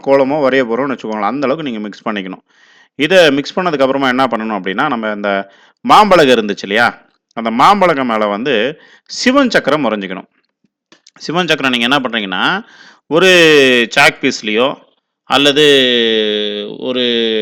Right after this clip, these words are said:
பென்சில்லையோ நீங்க மார்க் பண்ணிக்கோங்க ஒரு சிவன் சக்கரத்தை முதல்லயே. அதுக்கப்புறம் வந்து அதுக்கு மேல இந்த சந்தனத்துல வரையலாமே தவிர, ஃபர்ஸ்ட் எடுத்தோன்னே சந்தனத்துல வரைய வேணாம். ஏன்னா பிராக்டிஸ் இல்லாதவங்க பண்றது ரொம்ப கஷ்டம். இப்ப இங்க, இங்க இருக்கு பாருங்க பலகை,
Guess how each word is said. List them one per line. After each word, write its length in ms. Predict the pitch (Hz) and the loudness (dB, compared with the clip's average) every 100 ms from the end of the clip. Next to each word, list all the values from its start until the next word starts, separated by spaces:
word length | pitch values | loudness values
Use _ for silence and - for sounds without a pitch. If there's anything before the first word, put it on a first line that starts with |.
| 107 _ _ _ _ - | -6 _ _ _ _ -4
பென்சில்லையோ 520 | 147 156 147 120 113 156 | -2 -2 -4 -4 -4 -4
நீங்க 180 | 139 | -6
மார்க் 320 | 117 123 147 131 | -4 -2 -2 -4
பண்ணிக்கோங்க 300 | 107 98 98 | -8 -8 -12
ஒரு 100 | 95 | -12
சிவன் 260 | 123 117 | -10 -10
சக்கரத்தை 300 | 104 101 98 | -10 -10 -10
முதல்லயே. 500 | 101 117 123 113 104 - _ _ _ | -8 -2 0 0 -2 -4 _ _ _
அதுக்கப்புறம் 580 | - 135 170 170 190 190 | -4 -2 -2 -2 -2 -4
வந்து 220 | 175 196 | -4 -2
அதுக்கு 260 | 165 147 147 | 0 -2 -4
மேல 200 | 151 151 | -4 -2
இந்த 140 | 143 135 | -4 -6
சந்தனத்துல 400 | 127 139 120 110 | -6 -6 -4 -2
வரையலாமே 480 | 113 110 92 90 | -2 -2 -4 -8
தவிர, 460 | 90 95 98 101 170 _ _ _ | -8 -8 -6 -8 -10 _ _ _
ஃபர்ஸ்ட் 260 | - 143 - | -6 -4 -2
எடுத்தோன்னே 260 | 151 151 151 | -4 -4 -8
சந்தனத்துல 340 | 131 135 120 | -8 -6 -4
வரைய 180 | 113 113 | -2 -2
வேணாம். 260 | 110 101 - | -4 -8 -10
ஏன்னா 180 | 120 123 123 | -8 -4 -2
பிராக்டிஸ் 300 | 147 - - | -2 -4 -6
இல்லாதவங்க 460 | 127 120 117 120 | -4 -2 -4 -8
பண்றது 160 | 117 113 | -6 -6
ரொம்ப 220 | 107 107 | -6 -4
கஷ்டம். 340 | 101 - - - _ _ _ _ | -6 -8 -14 -18 _ _ _ _
இப்ப 200 | 110 127 | -8 -6
இங்க, 140 | 123 | -4
இங்க 440 | 120 120 120 120 117 | -4 -4 -4 -6 -6
இருக்கு 120 | 120 | -4
பாருங்க 260 | 107 101 92 | -4 -6 -6
பலகை, 280 | 101 95 | -6 -6